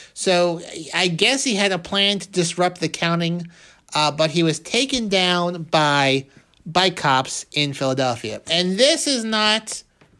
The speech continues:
not the funniest part of the story. Obviously, thank goodness no one got hurt. They got this guy off the street.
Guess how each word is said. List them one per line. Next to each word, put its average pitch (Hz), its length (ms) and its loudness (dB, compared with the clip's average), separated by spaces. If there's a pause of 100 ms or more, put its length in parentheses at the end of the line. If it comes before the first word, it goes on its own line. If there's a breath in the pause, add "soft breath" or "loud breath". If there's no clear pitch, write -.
(200)
not 190 200 -2
the 175 80 -4
funniest 180 460 -2
part 160 200 2
of 139 60 -2
the 131 60 -2
story. 127 260 -2
Obviously, 160 460 0 (260 soft breath)
thank 180 200 0
goodness 151 320 0
no 156 80 0
one 139 100 -2
got 135 160 0
hurt. 156 280 2
They 127 120 -8
got 139 180 -2
this 120 140 -8
guy 147 140 4
off 120 80 0
the 113 80 -6
street. 135 360 0